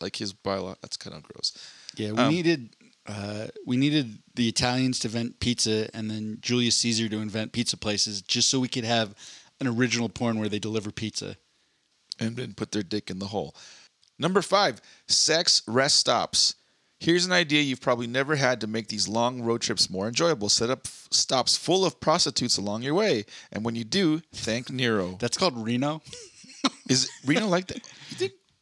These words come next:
Speaker 1: I, I've never been to Reno.
Speaker 2: No, I haven't either. But I, I, I believe there are prostitutes in Reno.
Speaker 1: Nice. Just like, yeah, I bet they're in Nevada. Um, whenever he drifted down the Tiber to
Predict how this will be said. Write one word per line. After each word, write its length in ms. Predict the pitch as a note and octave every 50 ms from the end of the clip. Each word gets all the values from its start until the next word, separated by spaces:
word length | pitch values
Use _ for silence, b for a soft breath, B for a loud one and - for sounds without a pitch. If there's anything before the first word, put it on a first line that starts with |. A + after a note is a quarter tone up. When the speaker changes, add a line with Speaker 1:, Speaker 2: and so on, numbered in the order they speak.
| _ _ -
Speaker 1:
I, 160 | - B2 E2
I've 80 | C#3 C3+
never 180 | C#3 C3 B2
been 180 | A#2 G#2+ A#2+ A#2
to 60 | A2+
Reno. 260 | G2+ G#2 G#2 G2+ G#2
Speaker 2:
No, 140 | A#2+ C3 B2
I 80 | A#2+ A#2+
haven't 220 | A#2 A2+ A2+ A2+ A2+
either. 280 | A2+ A2+ A2+ A#2 A2+ A2+
But 180 | G#2 A#2+ B2 A#2 C#3 C#3+ - -
I, 80 | C#3 C3
I, 160 | C3 C3+ - -
I 240 | B2+ B2+ C3 B2+
believe 460 | A#2+ G#2 G#2 G#2+ B2 C3 C3+ C#3+ C#3+ C#3+
there 120 | C#3 C3
are 80 | C3 B2
prostitutes 600 | - A#2+ A#2 A2 - - A2 - A2 G#2 - -
in 60 | A2
Reno. 340 | G#2+ G#2+ G#2 G2+ G2+ G2+ -
Speaker 1:
Nice. 460 | - G#2 G2+ F#2 F2 - - - - - _ _ _ _ _ _
Just 160 | - A2 G#2+ B2+
like, 140 | D3+ D#3+ -
yeah, 240 | - E3+ C3 B2+ C3+ B2
I 60 | A2
bet 260 | G#2+ F#2 F#2+ F#2+ - - -
they're 160 | - G#2+ A2
in 60 | G#2+ G2
Nevada. 400 | G2 F#2+ F#2+ F#2+ G2+ G#2+ A2+ A2 B B B B B B B B
Um, 280 | A#2 A#2 A2+ A2+ A2 -
whenever 400 | - A#2 A#2+ C3+ D3 D3+ E3+ F3+
he 100 | F3+ E3
drifted 400 | B2+ B2 D3 D3 - D3+ C3 A2+
down 220 | B2+ C3 C3+ -
the 80 | G#2+ A#2+
Tiber 480 | - - - C3 C3+ C3 F#2+ C#3 C#3 C3
to 180 | - - A2+